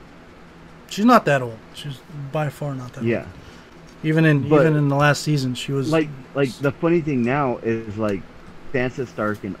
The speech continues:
Speaker 2: Arya Stark, yeah, they were sisters in the show,
Speaker 1: Mm-hmm.
Speaker 2: but in real life,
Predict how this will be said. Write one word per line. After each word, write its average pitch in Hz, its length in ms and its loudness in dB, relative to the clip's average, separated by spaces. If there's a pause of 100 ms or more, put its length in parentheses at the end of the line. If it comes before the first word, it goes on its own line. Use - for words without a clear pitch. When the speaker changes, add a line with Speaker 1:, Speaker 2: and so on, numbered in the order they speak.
Speaker 2:
Arya 117 340 2 (140)
Stark, 82 260 -10 (1040)
yeah, 135 180 2
they 131 120 4
were 104 260 0
sisters 139 540 -6 (420)
in 127 120 -2
the 107 100 -2
show, 113 440 -2 (320)
Speaker 1:
Mm-hmm. 139 140 0
Speaker 2:
but 143 240 6
in 131 320 2
real 143 180 6
life, 131 380 0